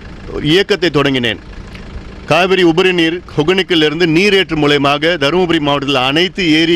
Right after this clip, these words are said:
குளங்களில் நிரப்ப வேண்டும் என்று ஒரு திட்டத்தை நிறைவேற்ற வேண்டும். இதற்கு கிட்டத்தட்ட முந்நூறு டி எம் சி தண்ணீர் தான் தேவைப்படுகிறது. இதற்கு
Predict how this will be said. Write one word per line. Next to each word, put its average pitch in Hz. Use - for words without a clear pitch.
குளங்களில் 147
நிரப்ப 143
வேண்டும் 139
என்று 143
ஒரு 135
திட்டத்தை 143
நிறைவேற்ற 147
வேண்டும். 160
இதற்கு 151
கிட்டத்தட்ட 147
முந்நூறு 143
டி 151
எம் 151
சி 143
தண்ணீர் 135
தான் 131
தேவைப்படுகிறது. 113
இதற்கு 175